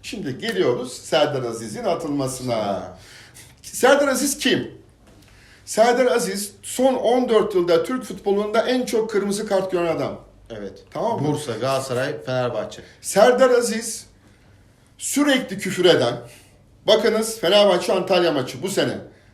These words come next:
Speaker 1: Lig T V kameraları yakından yakaladı. Ceza aldı mı? Almadı.
Speaker 2: Almadı.
Speaker 1: Caner üç sene önce küfür etti. Ee,
Speaker 2: Altı maç.
Speaker 1: gece on ikide kanun çıkarttınız.
Speaker 2: Altı maç.
Speaker 1: Bir kereye mahsus altı maç ceza verdiniz.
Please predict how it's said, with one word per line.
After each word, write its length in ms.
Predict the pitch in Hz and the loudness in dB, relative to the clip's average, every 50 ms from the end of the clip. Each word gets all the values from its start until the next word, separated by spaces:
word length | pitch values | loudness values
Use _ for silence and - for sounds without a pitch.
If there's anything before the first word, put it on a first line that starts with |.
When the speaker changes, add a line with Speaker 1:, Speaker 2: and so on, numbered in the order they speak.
| _ _ _ _ _ _ _ _ - | _ _ _ _ _ _ _ _ -6
Speaker 1:
Lig 280 | 190 233 - - - | -4 -4 -4 -4 -6
T 160 | - 175 165 147 | -6 -6 -4 -2
V 140 | 151 139 | -2 -2
kameraları 500 | 131 - 165 160 160 156 151 139 131 120 | 2 0 0 2 2 2 2 2 2 4
yakından 460 | 135 160 160 - 185 185 185 190 196 196 | 4 2 2 2 0 0 2 0 2 2
yakaladı. 500 | 196 196 196 196 185 185 185 180 196 190 | 0 0 2 2 2 2 2 2 0 0
Ceza 300 | - 156 165 160 - 175 | 2 0 0 4 4 4
aldı 300 | 180 180 180 - 202 208 | 6 6 4 4 2 0
mı? 220 | 202 208 226 220 - - - | 0 -2 -2 -2 -6 -4 -2
Almadı. 500 | 147 156 151 135 127 117 107 101 90 87 - - - - _ - _ _ _ _ _ - | 0 0 2 2 0 -2 -4 -4 -8 -12 -16 -20 -20 -20 _ -20 _ _ _ _ _ -18
Speaker 2:
Almadı. 260 | 92 92 92 180 190 | -16 -14 -14 -12 -2
Speaker 1:
Caner 300 | - - 240 226 240 233 | 2 4 4 6 4 4
üç 160 | 240 262 254 - | 2 0 -2 -2
sene 200 | - 220 208 208 | -2 -2 0 0
önce 340 | 196 196 196 - 180 170 | 0 0 2 2 2 2
küfür 240 | 170 175 180 202 240 | 2 -2 -6 -4 2
etti. 500 | 233 214 196 202 - 226 233 247 240 - - - - _ _ _ _ _ _ - _ _ - | 2 2 2 2 -2 -4 -6 -6 -6 -10 -14 -20 -20 _ _ _ _ _ _ -20 _ _ -6
Ee, 100 | 127 131 127 | -2 0 0
Speaker 2:
Altı 180 | 131 131 127 127 | 2 2 2 0
maç. 100 | 127 - | 4 4
Speaker 1:
gece 200 | 202 214 208 240 | 4 6 8 6
on 160 | 226 233 233 | 6 6 4
ikide 340 | 233 - 220 196 180 165 - | 0 -2 2 4 4 4 4
kanun 340 | - 170 180 202 226 247 247 | 4 2 2 2 2 0 -2
çıkarttınız. 760 | - - - - 247 247 247 247 254 247 254 262 254 - - - - - - - | -2 -2 2 4 6 6 6 4 0 -2 -2 -4 -4 -6 -10 -14 -20 -20 -18 -14
Speaker 2:
Altı 220 | 104 - - - | -14 -14 -12 -14
maç. 180 | 107 95 - - | -16 -16 -6 2
Speaker 1:
Bir 220 | 240 302 294 - | 2 2 4 4
kereye 300 | - 220 196 196 196 185 | 2 2 4 6 6 6
mahsus 420 | 180 180 180 180 175 - - - - - | 6 4 2 0 0 -2 -4 -6 -4 2
altı 280 | 156 165 175 170 277 254 | 4 4 4 4 2 4
maç 240 | 220 214 214 214 | 4 4 4 6
ceza 360 | 202 190 180 165 180 175 165 160 | 4 2 4 4 4 4 4 4
verdiniz. 560 | 147 139 127 123 117 104 104 - - - | 4 2 2 0 -4 -8 -8 -10 -12 -16